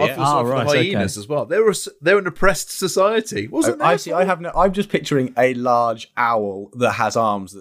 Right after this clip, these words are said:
Speaker 1: that goes rah. I have really no reference about what an owlbear is.
Speaker 3: So,
Speaker 1: I've done no research
Speaker 3: owlbear,
Speaker 1: into this. I
Speaker 3: picture
Speaker 1: want the surprise.
Speaker 3: grizzly bear,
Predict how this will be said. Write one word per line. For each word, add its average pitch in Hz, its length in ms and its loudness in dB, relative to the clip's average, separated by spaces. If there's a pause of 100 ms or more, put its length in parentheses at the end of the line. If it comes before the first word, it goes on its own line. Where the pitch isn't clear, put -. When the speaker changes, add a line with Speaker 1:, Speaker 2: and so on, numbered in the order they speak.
(140)
Speaker 1:
that 113 140 -12
goes 98 260 -2
rah. 107 400 2
I 143 100 2
have 135 220 -4
really 143 280 2
no 120 200 0
reference 123 480 -2
about 107 200 2
what - 120 -2
an 104 120 -10
owlbear 85 380 -8
is. 85 80 -4
Speaker 3:
So, 196 100 2
Speaker 1:
I've 113 100 -6
done 123 160 2
no 127 100 -4
research 185 260 0
Speaker 3:
owlbear, 175 140 0
Speaker 1:
into 101 140 -12
this. 98 120 -12
I 214 120 2
Speaker 3:
picture 233 180 0
Speaker 1:
want 214 120 0
the 101 60 -10
surprise. 143 240 -8
Speaker 3:
grizzly 196 400 2
bear, 123 440 0